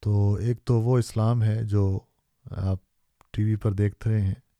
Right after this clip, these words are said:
کہ جو مولوی حضرات پیش کرتے ہیں، تو آپ خود یہ سوال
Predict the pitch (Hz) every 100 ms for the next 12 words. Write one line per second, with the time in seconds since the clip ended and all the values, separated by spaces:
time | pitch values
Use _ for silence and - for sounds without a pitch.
0 | _ _ _ _ _ _ _ _ _ _
1 | - 101 98 95 92 - - 104 104 101
2 | 101 104 104 98 101 95 104 95 - 98
3 | - 101 98 _ _ _ _ _ _ -
4 | _ _ _ _ _ - 104 101 104 120
5 | 110 - - 156 110 87 - _ _ _
6 | 101 107 - 104 104 107 101